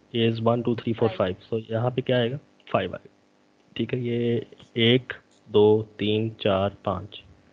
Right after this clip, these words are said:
Speaker 1: So, यहाँ पे फ़ाइव आएगा। Eight, nine, ten, time is over, n minus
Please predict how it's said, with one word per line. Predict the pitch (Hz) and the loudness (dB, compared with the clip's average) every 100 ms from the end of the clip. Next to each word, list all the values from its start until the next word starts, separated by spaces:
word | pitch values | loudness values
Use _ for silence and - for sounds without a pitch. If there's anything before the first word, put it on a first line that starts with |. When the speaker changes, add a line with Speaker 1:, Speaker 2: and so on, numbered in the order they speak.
| _ _ _ - | _ _ _ -4
Speaker 1:
So, | |
यहाँ | 107 107 | -2 0
पे | 113 | -2
फ़ाइव | 113 98 90 | 0 -2 -2
आएगा। | 87 87 - - | -8 -18 -16 -2
Eight, | 110 107 110 _ _ _ - | 2 2 0 _ _ _ -8
nine, | 110 107 107 | -2 0 0
ten, | 107 104 107 - _ - | 2 2 0 -8 _ 0
time | 110 113 | 2 2
is | 110 | 2
over, | 101 104 - _ _ - 127 | 2 0 -4 _ _ -4 -2
n | 131 | 0
minus | 127 120 | 2 0